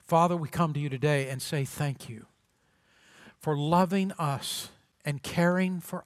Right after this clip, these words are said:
us and helping us to grow stronger in our walk with you and with each other. And Father, there are times in which we hit road bumps and hiccups and times in which it even feels like a mountain in front of us.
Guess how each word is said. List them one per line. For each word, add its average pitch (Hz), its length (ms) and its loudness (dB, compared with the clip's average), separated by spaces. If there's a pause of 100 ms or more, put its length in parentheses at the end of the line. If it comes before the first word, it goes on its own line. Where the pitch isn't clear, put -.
us - 480 -6 (800)
and 139 160 -2
helping 175 580 0
us - 560 -6 (800)
to 143 100 -8
grow 139 240 -2
stronger 170 760 -2
in 143 220 -4
our 131 180 0
walk 139 360 -2
with 165 180 -6
you 135 480 -4
and 127 140 -8
with 117 120 -6
each 120 220 -8
other. 110 280 -10 (1300)
And 147 100 -4
Father, 190 320 4
there 180 140 2
are 165 40 0
times 196 460 0
in 151 120 -2
which 165 340 0
we 170 120 0
hit 175 200 2
road 170 220 0
bumps 123 420 -8
and 143 320 -4
hiccups 147 560 0
and 143 300 -6
times 170 400 -2
in 160 100 -2
which 165 240 -4
it 156 100 -10
even 151 280 -4
feels 156 260 -4
like 143 160 -2
a 127 40 -6
mountain 139 360 -6
in 117 100 -10
front 127 200 -8
of 117 80 -10
us. 123 180 -10